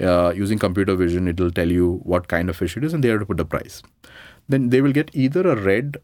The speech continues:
or a green on the app. Red means don't buy, green means buy.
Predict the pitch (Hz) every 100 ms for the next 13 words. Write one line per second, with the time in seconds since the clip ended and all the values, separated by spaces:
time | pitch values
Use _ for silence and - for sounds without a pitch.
0 | _ - 110 110 101 95 92 85 92 92
1 | 98 101 147 101 95 90 73 64 - 101
2 | 107 110 113 101 92 90 76 139 185 -
3 | - 101 104 113 110 90 67